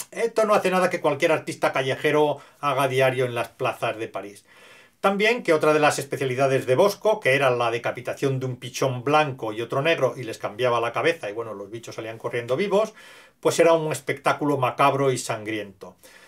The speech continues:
A ver, yo creo que aquí se pasó de frenada porque las decapitaciones de aves y la restitución al, y la, luego la posterior restitución al pájaro de la cabeza para que quede vivo y salga, eh, corriendo, vivito y coleando, pues es uno de los juegos más antiguos que se conocen. De hecho,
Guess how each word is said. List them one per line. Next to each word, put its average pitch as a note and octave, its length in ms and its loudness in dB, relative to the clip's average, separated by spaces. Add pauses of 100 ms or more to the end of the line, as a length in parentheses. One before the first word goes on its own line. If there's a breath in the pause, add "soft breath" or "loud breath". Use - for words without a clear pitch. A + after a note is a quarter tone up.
(320 loud breath)
A D3+ 120 2
ver, D#3 120 4
yo F3 140 2
creo F#3 160 4
que E3 60 0
aquí D3 160 -2
se D#3 120 2
pasó C#3+ 240 0
de C#3 120 0
frenada D3+ 440 2
porque B2+ 240 -6
las A#2 160 -2
decapitaciones B2+ 800 -2
de C#3+ 140 4
aves B2+ 400 0
y C#3 180 -6
la B2+ 160 2
restitución D3 680 -2
al, C3+ 280 0
y C3 60 -14
la, A2+ 160 -12
luego B2+ 180 -4
la B2+ 320 -2
posterior B2+ 380 -2
restitución C3+ 480 -4
al B2+ 100 -2
pájaro - 280 -2
de B2+ 40 -2
la B2 80 -2
cabeza C3+ 300 -2
para A2 160 -12
que A2+ 140 -12
quede A#2+ 220 -4
vivo B2+ 280 -6
y G#2+ 80 -14
salga, A#2 460 -6 (240 loud breath)
eh, E3 360 0
corriendo, C#3 440 2
vivito C3 320 -4
y C3 40 -6
coleando, D3+ 580 2 (260 loud breath)
pues C#3+ 180 2
es D#3 100 2
uno D#3 160 4
de D3+ 60 -2
los C3+ 160 2
juegos C#3+ 320 4
más C3+ 220 0
antiguos A#2+ 440 -2
que C3 120 -4
se B2 120 -8
conocen. G#2+ 540 -12
De A#2 80 -4
hecho, C#3+ 380 0